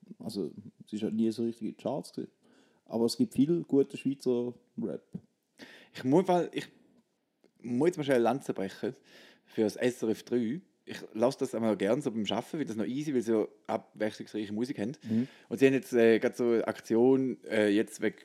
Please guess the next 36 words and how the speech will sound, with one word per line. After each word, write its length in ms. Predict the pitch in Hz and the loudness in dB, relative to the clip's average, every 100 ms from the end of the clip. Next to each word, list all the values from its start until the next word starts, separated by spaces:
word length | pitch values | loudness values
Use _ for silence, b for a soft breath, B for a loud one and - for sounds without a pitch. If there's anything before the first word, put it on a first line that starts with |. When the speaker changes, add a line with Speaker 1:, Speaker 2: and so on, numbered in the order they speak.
| - | -6
Speaker 2:
Corona, 520 | 101 107 120 113 113 | 0 2 2 2 2
Klump 340 | 101 117 123 117 | 2 0 0 -2
und 80 | |
so, 220 | 113 113 104 | 2 4 4
haben 200 | 101 98 | 4 0
sie, 180 | - 98 | -2 2
äh, 60 | 92 | 6
Speaker 1:
Also, 200 | 92 - - | 6 4 0
dass 160 | 131 - | -2 0
viele 200 | 147 151 | 2 2
Schweizer, 680 | 147 156 - 147 139 135 117 - | 0 -4 2 4 6 4 0 2
die 40 | 139 | 6
Speaker 2:
Genau. 320 | 127 127 139 | 8 8 10
Speaker 1:
auch 40 | |
nur, 360 | 131 175 160 110 | 10 8 6 2
oder 160 | 120 123 | 2 2
zum 160 | - | 2
Teil 200 | 123 120 | 4 6
nur 240 | 120 143 147 | 6 6 4
Schweizer 600 | 135 139 - 131 127 120 | 2 -4 -2 0 2 -2
Speaker 2:
Genau, 240 | - 131 117 | -4 2 4
also 140 | 117 | 6
es 100 | 127 | 6
Speaker 1:
Acts 180 | 135 - | 4 0
Speaker 2:
sind 120 | 147 | 2
jetzt 60 | 123 | 4
Speaker 1:
laufen 160 | 120 117 | 4 4
Speaker 2:
mega, 240 | 131 135 | 6 6
Speaker 1:
lassen. 100 | 120 | 6
Speaker 2:
mega 200 | 120 113 | 4 4
viele 380 | 131 120 95 - | 2 0 -4 -6
Schweizer 280 | 127 - 101 | -4 -2 -2
Sachen 260 | 135 - | -2 0
laufen 260 | 127 139 110 | 0 0 2
Speaker 1:
Ja. 40 | |
Speaker 2:
lassen. 100 | 120 | 2